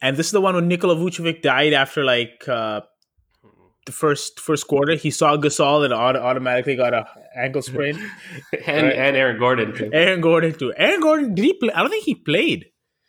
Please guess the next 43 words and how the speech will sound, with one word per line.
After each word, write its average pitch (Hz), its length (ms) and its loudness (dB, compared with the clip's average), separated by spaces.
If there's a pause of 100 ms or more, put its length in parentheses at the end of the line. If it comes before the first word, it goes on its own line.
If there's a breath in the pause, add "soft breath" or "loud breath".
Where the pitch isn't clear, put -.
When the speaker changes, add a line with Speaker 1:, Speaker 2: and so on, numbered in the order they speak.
Speaker 2:
Yeah, 135 120 2
he 131 100 2
did. 104 200 -4
He 120 80 -2
played. 120 280 0
Speaker 1:
He 98 60 -2
played, - 200 -18
oh, 156 100 2
Speaker 2:
He 151 60 4
played 160 240 -2
two 175 100 -6
quarters. 139 360 -2
Man, 175 180 0
I 226 140 2
don't 277 100 2
know 185 120 4
how. 143 260 2
Like, 143 180 0
he's 240 280 -4
so 160 180 2
invisible 135 420 0
against 147 300 2
the 151 60 -2
Raptors. 147 260 0
Speaker 1:
I 180 140 4
Speaker 2:
This 160 120 -2
Speaker 1:
could 202 100 4
Speaker 2:
guy 220 140 2
should 151 240 -4
be 139 80 0
so 131 180 0
much 123 240 0
better 104 240 0
than 104 200 -4
he 98 120 -6
is. 107 300 -10
Speaker 1:
I 170 140 2
didn't 233 180 -2
see 190 260 0
him 165 120 0
at 123 120 -4
all. 117 320 -2
Like, 92 200 -12